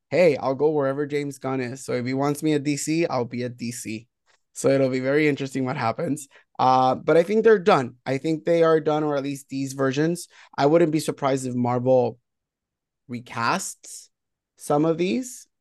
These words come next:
Um, maybe if they wanna take that risk, call it a risk. Um,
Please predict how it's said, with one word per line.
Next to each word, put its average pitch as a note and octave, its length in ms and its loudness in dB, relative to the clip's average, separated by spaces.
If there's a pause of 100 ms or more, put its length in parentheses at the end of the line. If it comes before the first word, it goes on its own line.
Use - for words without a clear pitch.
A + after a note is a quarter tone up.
Um, B2+ 720 0
maybe D#3+ 540 -8 (140)
if C#3 100 -12
they C#3 80 -2
wanna C#3 220 -2
take D3 240 -2
that C#3 260 -2
risk, D3 480 -6 (800)
call C3+ 260 -2
it C#3 60 0
a D3 40 4
risk. D#3+ 420 0 (340)
Um, B2 720 -2